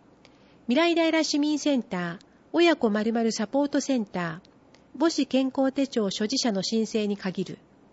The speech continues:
デマンド乗り合いタクシーに登録済みの方で、新たに割引運賃の対象となる方は、手続きが必要です。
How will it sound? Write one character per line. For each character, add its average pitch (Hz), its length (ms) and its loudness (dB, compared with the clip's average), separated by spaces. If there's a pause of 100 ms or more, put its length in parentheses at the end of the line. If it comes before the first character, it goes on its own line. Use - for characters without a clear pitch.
(1080)
デ 233 120 6
マ 320 180 4
ン 330 60 2
ド 330 100 4
乗 302 140 4
り 311 140 4
合 311 80 2
い 302 60 0
タ 311 140 2
ク - 80 -4
シ 233 180 2
ー 226 40 2
に 196 160 2
登 254 200 4
録 254 180 2
済 247 140 2
み 240 100 4
の 240 120 2
方 220 240 -2
で、 185 200 -2 (360)
新 339 200 6
た 294 120 4
に 220 260 4
割 233 240 2
引 302 260 4
運 320 140 4
賃 254 240 4
の 202 80 0
対 240 240 0
象 254 220 2
と 247 100 2
な 240 100 2
る 240 80 2
方 196 260 -4
は、 175 200 -2 (320)
手 240 120 6
続 320 240 0
き 254 120 2
が 185 120 0
必 - 240 -4
要 202 120 2
で 185 140 0
す。 - 180 -14